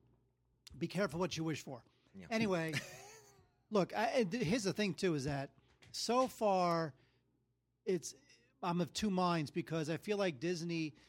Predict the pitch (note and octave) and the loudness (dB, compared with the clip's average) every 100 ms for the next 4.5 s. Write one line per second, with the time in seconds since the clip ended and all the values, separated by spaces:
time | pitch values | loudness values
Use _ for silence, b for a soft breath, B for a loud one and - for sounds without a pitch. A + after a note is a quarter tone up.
0 | B - F3 B2+ C#3 F#3 F#3+ E3+ E3 E3 | B -6 -4 -2 2 4 4 2 2 0
1 | F#3 E3+ - E3+ D#3 D3+ C#3 - D#3 D3 | 0 -2 -2 -2 0 2 0 -4 -4 -2
2 | C3+ C#3 C#3 C#3 - D#3 D3 D#3 E3+ D#3+ | -2 -4 -4 -4 -6 -4 -2 -2 -2 -2
3 | D3 D#3 F#3+ F#3+ F3+ C#3 D#3+ C#3 - F3+ | -2 -4 2 2 2 0 -2 -2 -4 -2
4 | F3 D#3+ D#3+ D#3+ | 0 0 -2 -2